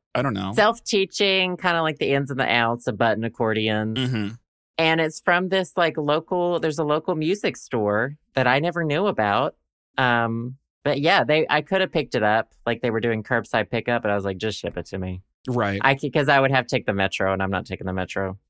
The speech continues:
Speaker 1: Right. Oh my God.
Speaker 2: I'm
Speaker 1: How
Speaker 2: being
Speaker 1: much does this
Speaker 2: excited.
Speaker 1: accordion weigh?
Speaker 2: Uh, I don't know. And that's a good question, 'cause I have shoulder problems.
Speaker 1: Uh, yeah, you're,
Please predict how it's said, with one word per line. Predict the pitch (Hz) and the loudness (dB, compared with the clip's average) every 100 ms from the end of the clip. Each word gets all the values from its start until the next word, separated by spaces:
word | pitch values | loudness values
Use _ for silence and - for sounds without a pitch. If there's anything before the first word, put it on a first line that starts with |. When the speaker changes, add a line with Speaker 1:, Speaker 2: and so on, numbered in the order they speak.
| _ - | _ -4
Speaker 1:
Right. | 90 73 - _ _ _ - | -2 -2 -4 _ _ _ -6
Oh | 113 | -4
my | 120 147 | -2 -2
God. | - 147 190 110 - - _ - | -2 -2 -2 -4 -4 -8 _ -4
Speaker 2:
I'm | 123 | 0
Speaker 1:
How | 240 | 2
Speaker 2:
being | - 247 | 2 2
Speaker 1:
much | 226 | 2
does | 285 | 0
this | - | 0
Speaker 2:
excited. | 202 185 | 0 0
Speaker 1:
accordion | - 196 196 180 147 | 4 4 4 2 2
weigh? | 120 123 101 90 - _ _ - | 2 2 2 -2 -10 _ _ 2
Speaker 2:
Uh, | 170 175 - | 6 6 4
I | 175 220 | 2 0
don't | 240 196 | 0 0
know. | 214 381 107 98 | 0 0 0 -2
And | 92 165 | 0 0
that's | 190 202 | 0 -2
a | |
good | 202 196 | -2 -2
question, | - 160 - 117 | 0 0 0 -4
'cause | 101 | 0
I | 117 | -2
have | - | 0
shoulder | 147 165 95 | -2 -2 -2
problems. | 98 98 107 143 135 - _ - | 0 -2 -4 -10 -18 -20 _ 0
Speaker 1:
Uh, | |
yeah, | 151 151 98 | 2 2 2
you're, | 90 117 | 0 0